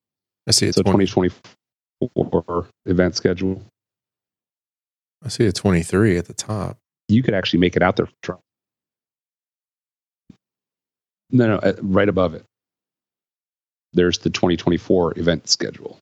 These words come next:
Speaker 2: Then you have, you, you see that there?
Speaker 1: Uh,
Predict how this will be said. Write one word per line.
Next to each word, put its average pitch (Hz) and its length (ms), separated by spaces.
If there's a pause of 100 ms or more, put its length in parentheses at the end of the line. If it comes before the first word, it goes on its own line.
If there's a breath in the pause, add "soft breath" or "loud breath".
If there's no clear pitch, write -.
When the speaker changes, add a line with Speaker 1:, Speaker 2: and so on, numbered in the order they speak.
(240)
Speaker 2:
Then 87 220
you 82 100
have, 82 280 (1400)
you, - 120 (240)
you 90 140
see - 180
that 101 220
there? 101 300 (1200)
Speaker 1:
Uh, 151 580